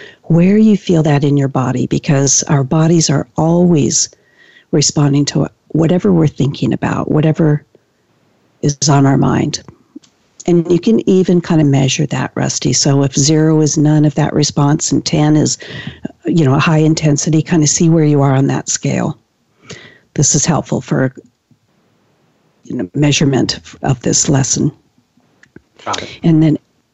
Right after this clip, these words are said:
Speaker 1: good, as you're feeling that, with your right hand, I want you just to make a fist.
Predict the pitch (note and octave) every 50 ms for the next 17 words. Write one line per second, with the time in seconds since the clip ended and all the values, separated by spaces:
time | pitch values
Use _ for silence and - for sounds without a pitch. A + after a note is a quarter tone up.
0 | _ - - G#3+ F3+ C#3+ - - E3 E3+ F3+ - B3+ A3+ G#3+ - - F3 D#3 D#3
1 | D3+ C#3+ C#3+ D3 C#3+ B2+ - - - _ _ _ - _ _ - A3 A3+ - -
2 | D4 A#3+ F3+ D#3+ D#3 D3 - - C#3 C#3+ D#3 D3 C#3+ C3+ C3 B2 B2+ C#3 - -
3 | - _ _ - - G3 A3 A3+ - - G#3+ - F3 D#3+ - - E3+ D3+ C#3+ C3+
4 | - - - - - C3+ - - - - - -